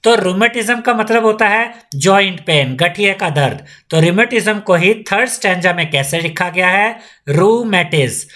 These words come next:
और रूमेटिज में रू इसलिए लिखा गया कि अगली लाइन में जो कैंगरू वर्ड आया है उसके साथ इसका राइम बन जाए, फ्लो बन जाए। और मेटिज में एम कैपिटल इसलिए लिखा गया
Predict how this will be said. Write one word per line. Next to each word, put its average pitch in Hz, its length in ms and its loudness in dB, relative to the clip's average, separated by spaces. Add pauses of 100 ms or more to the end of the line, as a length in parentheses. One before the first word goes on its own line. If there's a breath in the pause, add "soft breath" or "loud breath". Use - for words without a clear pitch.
(280 loud breath)
और 147 120 4
रूमेटिज 202 580 2
में 214 140 0
रू 175 260 4
इसलिए 156 360 2
लिखा 185 300 -2
गया 202 280 2 (400 loud breath)
कि 180 80 2
अगली 190 420 2
लाइन 214 240 0
में 208 140 -2
जो 214 100 2
कैंगरू 196 460 0
वर्ड 196 300 2
आया 143 240 2
है 151 500 -2 (140)
उसके 220 300 0
साथ 208 300 -2
इसका 180 300 0
राइम 143 340 2
बन 170 180 0
जाए, 180 240 2
फ्लो 135 360 0
बन 147 240 2
जाए। 180 340 2 (500 loud breath)
और 180 140 2
मेटिज 185 680 -2
में 202 380 2 (240 loud breath)
एम 202 200 0 (160)
कैपिटल 202 480 0
इसलिए 202 460 0
लिखा 180 340 -4
गया 165 420 2